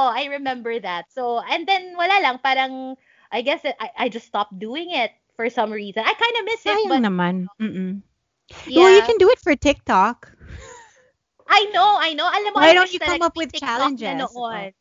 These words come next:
Speaker 1: I
Speaker 2: TikTok
Speaker 1: wish may
Speaker 2: dances.
Speaker 1: TikTok na noon, but, uh, it's, wala eh. It's, it's like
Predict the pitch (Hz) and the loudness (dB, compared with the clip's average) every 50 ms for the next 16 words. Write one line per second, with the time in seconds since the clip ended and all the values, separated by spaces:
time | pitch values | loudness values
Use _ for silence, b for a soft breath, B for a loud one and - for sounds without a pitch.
0 | _ _ _ _ _ - 247 320 339 320 226 262 302 302 - - - 302 294 311 | _ _ _ _ _ -8 -8 -8 -6 -6 -6 -6 -4 -6 -6 -6 -8 -8 -10 -12
1 | - - 285 277 - _ - 262 262 - _ 262 254 254 247 202 220 226 240 247 | -10 -12 -14 -14 -12 _ -6 -4 -4 -4 _ -10 -10 -10 -8 -8 -6 -6 -8 -8
2 | 233 294 294 - _ - 233 277 277 - - _ - 254 277 - _ _ - 285 | -8 -10 -10 -10 _ -12 -10 -10 -10 -10 -12 _ -14 -12 -12 -12 _ _ -8 -6
3 | 339 349 415 427 381 302 277 269 269 269 _ 262 269 - _ 302 294 294 294 | -2 0 2 2 2 2 0 -2 -2 -6 _ -10 -12 -10 _ -6 -4 -4 -4